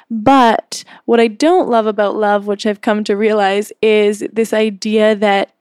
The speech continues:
you're just supposed to give this person your all and give yourself completely to this person.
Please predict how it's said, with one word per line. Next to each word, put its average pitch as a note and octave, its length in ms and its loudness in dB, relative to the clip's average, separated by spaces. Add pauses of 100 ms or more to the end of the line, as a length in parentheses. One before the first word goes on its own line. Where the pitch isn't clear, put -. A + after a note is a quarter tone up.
(200)
you're G#3+ 180 -2
just G#3+ 180 -4
supposed A3 320 -4
to A#3 80 -2
give G#3 540 -2
this G3+ 220 -4
person G3+ 480 -6
your G3 180 -4
all G3 260 -2
and G3 180 -8
give G#3+ 220 -4
yourself G3+ 460 -4
completely A#3 960 -6 (400)
to B3 100 -6
this G#3 200 -4
person. A3+ 600 -4